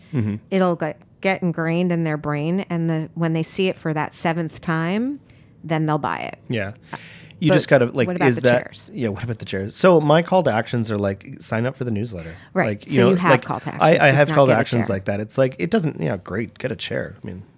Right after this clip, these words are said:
Speaker 1: who
Speaker 2: But
Speaker 1: wouldn't
Speaker 2: they
Speaker 1: want
Speaker 2: can
Speaker 1: one of
Speaker 2: get
Speaker 1: these?
Speaker 2: them if they
Speaker 1: They can
Speaker 2: want
Speaker 1: definitely
Speaker 2: them.
Speaker 1: get them,
Speaker 2: Right.
Speaker 1: yeah. franklinonly dot com.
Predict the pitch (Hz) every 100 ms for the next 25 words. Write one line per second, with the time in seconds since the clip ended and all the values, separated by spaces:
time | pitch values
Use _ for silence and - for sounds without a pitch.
0 | _ - 120 220 156 220 220 214 262 -
1 | 131 139 - 165 165 175 196 214 185 107
2 | - 156 113 - - _ - - 104 104
3 | 107 110 110 - 95 113